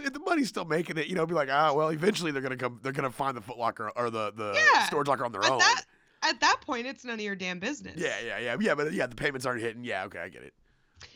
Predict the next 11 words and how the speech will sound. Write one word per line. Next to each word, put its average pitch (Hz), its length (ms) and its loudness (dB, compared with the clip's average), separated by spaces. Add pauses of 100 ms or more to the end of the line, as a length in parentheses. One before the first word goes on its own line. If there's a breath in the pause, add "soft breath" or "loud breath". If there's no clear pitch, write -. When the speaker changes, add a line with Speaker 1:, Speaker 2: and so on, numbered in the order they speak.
(100 loud breath)
Speaker 2:
Yeah, 214 260 4
so 240 180 -2
the 226 80 0
guy's 254 260 2
delinquent 214 460 -4
after 190 180 -2
he's 185 160 -6
been 180 140 -6
to 170 80 -6
jail. 156 560 -6
Speaker 1:
Yeah. 101 100 -12